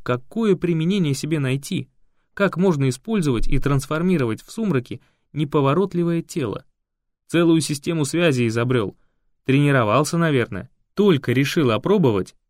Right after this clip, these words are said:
и тут снова мы ему всё испортили». Честно говоря, я нашим высшим не завидую. Ума не приложу, что они ему говорить будут. «Почему это, Никита,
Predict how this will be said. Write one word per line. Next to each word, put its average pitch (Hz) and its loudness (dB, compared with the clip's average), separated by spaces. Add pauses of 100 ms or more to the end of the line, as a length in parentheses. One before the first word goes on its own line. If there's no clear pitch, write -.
(180)
и 170 0
тут 208 -6
снова 165 2
мы 151 4
ему 127 2
всё 139 0
испортили». 98 -8 (580)
Честно 185 -4
говоря, 190 2
я 170 2
нашим 170 0
высшим 165 -2
не 165 -2
завидую. 135 0 (580)
Ума 156 2
не 107 -2
приложу, 120 0
что - -8
они 160 0
ему 147 0
говорить 135 2
будут. 90 -4 (560)
«Почему 269 -2
это, 113 0
Никита, 110 -6